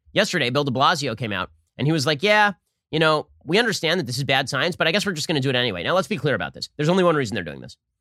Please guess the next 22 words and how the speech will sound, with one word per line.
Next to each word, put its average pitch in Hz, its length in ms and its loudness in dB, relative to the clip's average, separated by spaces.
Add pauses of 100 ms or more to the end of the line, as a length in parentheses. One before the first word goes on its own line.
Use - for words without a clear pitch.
(120)
It 127 60 -4
has 139 120 -2
nothing 170 280 2
to 180 60 0
do 175 40 -2
with 151 80 -8
the 139 60 -14
safety 127 240 -6
of 107 40 -8
the 110 40 -8
kids. 196 260 -6 (280)
It 110 80 -6
has 104 100 -4
nothing 143 260 2
to 165 60 2
do 165 80 0
with 165 80 -2
the 131 60 -10
safety 156 240 -2
of 147 100 -8
the 135 60 -8
teachers. - 380 -8